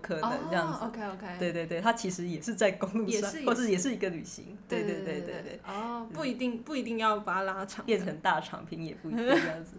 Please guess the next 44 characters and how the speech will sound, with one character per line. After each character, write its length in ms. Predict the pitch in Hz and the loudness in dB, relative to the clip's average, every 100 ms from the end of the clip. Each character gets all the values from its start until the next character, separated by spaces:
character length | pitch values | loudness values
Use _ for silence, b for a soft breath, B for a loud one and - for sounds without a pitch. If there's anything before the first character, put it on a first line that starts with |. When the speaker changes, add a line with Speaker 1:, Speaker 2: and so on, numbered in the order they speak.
| - | -18
Speaker 2:
<laughs> 60 | - | -10
Speaker 1:
对， 160 | 156 | -6
对。 80 | 196 | -4
Speaker 2:
OK，OK， 480 | 185 - - - - | -6 -8 -10 -14 -14
这 100 | - | -8
是 80 | 196 | -2
一 60 | 202 | -2
个 100 | 180 | -2
形 200 | - - | -6 -10
式。 260 | 190 - - - | -10 -10 -10 -10
Speaker 1:
对， 120 | - 156 | -8 -8
对， 180 | - | -8
对。 40 | - - | -12 -10
Speaker 2:
好。 280 | - - - - B B B B B - | -8 -8 -10 -18 B B B B B 0
那， 680 | 269 262 240 220 208 196 190 - | 4 4 4 0 0 -2 -6 -12
就 100 | - | -10
是 120 | 330 403 | 0 2
我 120 | 262 | 2
自 140 | 202 | 2
己 100 | 277 | -2
在 160 | 247 233 | 0 -2
看 240 | 226 247 190 | 0 -2 -2
的 40 | |
时 200 | - 214 | -6 -6
候， 160 | 208 202 | -4 -2
就 120 | 208 | 0
是 60 | |
画 320 | 220 220 214 190 | -2 2 4 4
面 260 | 208 185 - - - - - - - - - - - - | 0 -2 -8 -14 -18 -20 -20 -20 -20 -20 -20 -20 -20 -6
的 80 | 196 | -6
部 240 | 190 226 | -2 -4
分 320 | 202 214 175 | -2 -4 -4
啊， 240 | 139 104 - B B | -8 -12 -14 B B
我 100 | - | 0
有 80 | 320 | 0
注 220 | - 269 | 2 0
意 120 | 262 240 | 0 2
到 260 | 240 214 | 4 4
就 140 | 208 220 | 0 -2
是， 640 | - 240 226 208 185 160 - - - - - - | -2 0 2 2 0 -4 -14 -20 -20 -20 -20 -6
就 140 | 208 | -2
是 200 | 202 196 190 | 0 -2 -2
河 320 | - 196 196 | -4 -2 0
的， 560 | 208 196 185 107 - | 2 2 0 -2 -8